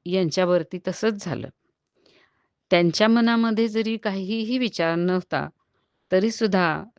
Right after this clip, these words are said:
त्यांच्या अत्यंत सरळ स्वभावावरती आणि निष्कपट अशा हृदयावरती हे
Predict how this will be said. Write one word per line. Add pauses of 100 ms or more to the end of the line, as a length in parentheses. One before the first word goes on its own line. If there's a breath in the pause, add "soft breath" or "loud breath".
(140)
त्यांच्या (480)
अत्यंत
सरळ
स्वभावावरती (100)
आणि (180)
निष्कपट (160)
अशा
हृदयावरती (720 soft breath)
हे